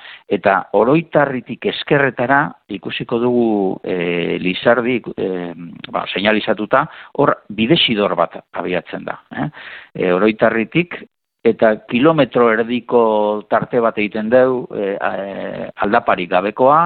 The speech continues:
eh, maldarik gabekoa, basotik, eta tarteka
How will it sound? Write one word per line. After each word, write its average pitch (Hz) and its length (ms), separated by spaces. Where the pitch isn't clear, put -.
eh, 131 260
maldarik 98 440
gabekoa, 127 460
basotik, 131 640
eta 107 260
tarteka 143 720